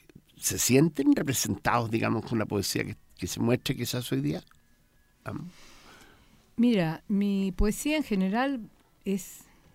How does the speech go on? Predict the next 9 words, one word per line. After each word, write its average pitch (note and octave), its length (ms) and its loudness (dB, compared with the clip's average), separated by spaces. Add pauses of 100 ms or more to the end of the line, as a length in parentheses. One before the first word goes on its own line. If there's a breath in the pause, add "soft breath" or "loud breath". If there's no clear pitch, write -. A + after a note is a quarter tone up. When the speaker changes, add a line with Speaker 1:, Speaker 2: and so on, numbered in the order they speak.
(100)
Speaker 2:
de F#3+ 200 -2
mundos A3+ 360 4
antiguos, E3 680 -4
la E3 160 -6
civilización F3+ 600 -6
griega, F#3 880 0
el E3 80 -6
mundo D#3+ 920 -4
etrusco. F3+ 960 0